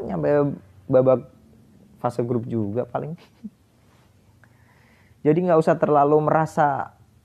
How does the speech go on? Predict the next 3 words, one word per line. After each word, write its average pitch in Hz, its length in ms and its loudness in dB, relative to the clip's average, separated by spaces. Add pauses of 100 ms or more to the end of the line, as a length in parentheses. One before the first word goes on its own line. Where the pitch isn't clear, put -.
(100)
klub - 400 -4
yang 143 240 -4 (960)
banget-banget 135 720 0